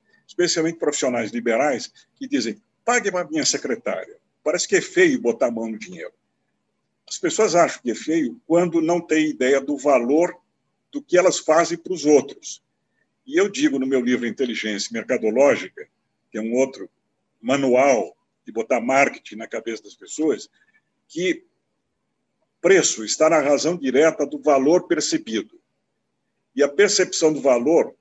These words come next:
vem da forma com que o profissional comunica o valor, comunica o benefício que ele oferece, ou que terceiros que usaram o serviço retransmitem para potenciais clientes, po-,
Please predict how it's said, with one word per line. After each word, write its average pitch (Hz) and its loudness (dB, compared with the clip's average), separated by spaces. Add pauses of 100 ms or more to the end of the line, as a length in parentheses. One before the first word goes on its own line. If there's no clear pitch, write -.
(160)
vem 202 -4 (280)
da 135 0
forma 196 0
com 147 -10
que - -8
o 156 -2
profissional 117 -4 (640)
comunica 185 2
o 151 -6
valor, 127 0
comunica 160 -4
o 175 -2
benefício - -6
que 135 -12
ele 123 -4
oferece, 123 -4 (360)
ou 208 6
que 214 -8
terceiros 165 2
que 170 -4
usaram 135 2
o 110 -8
serviço - -6 (800)
retransmitem 185 0 (380)
para 170 4 (160)
potenciais 143 -2
clientes, 135 -6
po-, 120 -10